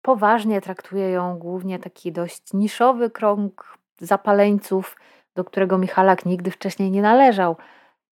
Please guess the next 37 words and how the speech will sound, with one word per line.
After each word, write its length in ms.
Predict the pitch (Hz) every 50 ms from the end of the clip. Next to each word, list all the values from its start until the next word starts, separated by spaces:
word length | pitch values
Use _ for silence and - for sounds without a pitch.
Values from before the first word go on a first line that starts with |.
| _
Pytanie, 400 | - 247 240 - 277 330 349 320
czy 140 | - - 262
komuś 280 | - - 254 269 277 -
takiemu 380 | - 233 233 - 240 240 247
jak 220 | 240 220 214 - - -
on 300 | 190 208 226 233 233 220
na 180 | 214 208 202 196 - _ _ _ _ - -
takiej 300 | 196 214 - 240 214 208
sławie 380 | - - - 180 185 175 185
mogło 320 | 180 175 175 165 170 175 175
zależeć, 600 | 175 185 185 180 170 160 156 151 143 - - -
szczególnie 500 | - - - 170 165 180 185 185 180 175
jeśli 440 | 175 170 - - 180 180 175 262 277 277
za 200 | 175 170 175 175
nią 140 | 175 180 180
nie 180 | 180 190 185
szły 180 | - - - 175
żadne 260 | 175 175 165 180 180
pieniądze. 540 | - 208 208 226 240 208 175 170 156 151 - _ - _ _ _ _ _ _
Gdyby 280 | - 170 185 175 180 185
to 80 | 190
się 160 | 185 - - 180
działo 280 | 170 180 180 180 175
dzisiaj, 540 | 165 160 180 220 - - 208 185 180 170 170
to 200 | - 170 165 151 -
można 420 | 185 196 196 196 202 190 196 185
by 80 | 180 185
się 100 | - 180
jeszcze 260 | 175 - - 175 170
zastanawiać. 640 | 165 170 165 - - 175 165 147 139 139 139 - -
No 80 | 185 202
ale 140 | 226 226 220
w 60 | -
tamtych 280 | 208 208 202 - 190
czasach 280 | - - 180 165 185 180
takie 240 | - - - 190 185
celebryctwo 760 | - - 180 180 170 170 175 185 - - _ - - 190